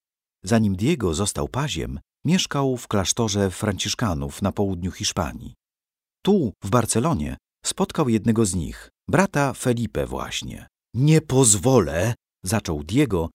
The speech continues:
lecz zaraz umilkł, gdyż drzwi klasztornej celi otwarły się gwałtownie.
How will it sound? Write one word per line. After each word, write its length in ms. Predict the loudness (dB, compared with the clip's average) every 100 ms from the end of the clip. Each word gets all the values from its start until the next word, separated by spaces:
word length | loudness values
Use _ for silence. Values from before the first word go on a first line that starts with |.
| _ _ _
lecz 340 | 0 0 -2 -6
zaraz 340 | -2 0 0 -2
umilkł, 760 | 0 2 2 -2 -4 -2 -2 -2 -6
gdyż 360 | -2 0 0 -2
drzwi 340 | -6 -4 -4
klasztornej 560 | -2 -2 -2 -2 0 -2
celi 380 | -2 0 0 0 _ -10
otwarły 440 | -6 -4 -2 -2
się 160 | -2 0
gwałtownie. 800 | 0 -2 -2 -10 -10 -14 -14